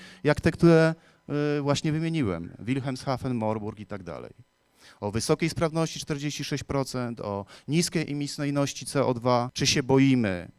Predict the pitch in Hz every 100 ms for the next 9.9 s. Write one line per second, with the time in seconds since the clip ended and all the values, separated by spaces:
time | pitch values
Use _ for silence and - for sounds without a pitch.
0 | _ - 101 98 95 95 92 92 95 _
1 | _ _ _ _ _ - _ - 107 117
2 | 120 120 117 - 110 123 120 113 107 107
3 | - 110 110 110 101 120 113 120 - -
4 | 110 107 95 117 110 113 147 220 220 151
5 | 110 95 92 90 80 - _ _ 110 120
6 | 143 151 143 147 151 147 151 143 - 143
7 | 139 135 156 - 196 185 147 - 98 90
8 | 87 82 - - - _ _ - - 131
9 | 151 156 180 143 143 123 98 107 170